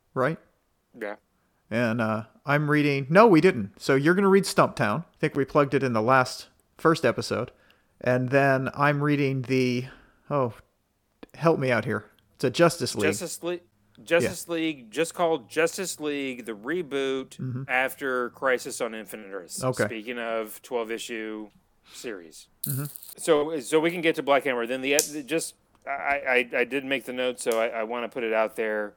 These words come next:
Speaker 2: One thing I thought was nice in Squadron Supreme was at the very end of the series when they're relinquishing control back to the civilian government, the White House, the president. It's President Gardner and President, and Vice President Sheldon they mention.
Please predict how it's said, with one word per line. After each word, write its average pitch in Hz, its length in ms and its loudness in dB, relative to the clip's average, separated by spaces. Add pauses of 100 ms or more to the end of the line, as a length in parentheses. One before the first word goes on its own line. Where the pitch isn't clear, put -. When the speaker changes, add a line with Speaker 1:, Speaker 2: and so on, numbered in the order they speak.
Speaker 2:
One 160 260 0
thing 175 160 -2
I 165 100 4
thought 165 240 2
was 131 180 -4
nice 139 560 -4 (220)
in 135 420 -6
Squadron 135 600 -2
Supreme 101 640 -10 (400)
was 110 680 -4 (280)
at 113 100 -8
the 160 80 -8
very 202 600 -4
end 147 160 -2
of 135 80 -4
the 123 60 -8
series 131 440 -6
when 117 120 -8
they're 110 120 0
relinquishing 143 880 -6
control 131 340 -2
back 131 360 -2
to 139 80 -6
the 113 100 -8
civilian 123 480 -6
government, 117 460 -4
the 104 80 -14
White 117 280 -2
House, 113 300 -6
the - 60 -18
president. 113 540 -6 (180)
It's 120 160 -4
President 160 520 -2
Gardner 151 600 0 (260)
and 113 140 -14
President, 127 400 -2
and 127 240 -2
Vice 131 240 0
President 123 400 -8
Sheldon 120 400 -6
they 104 120 -10
mention. 101 520 -16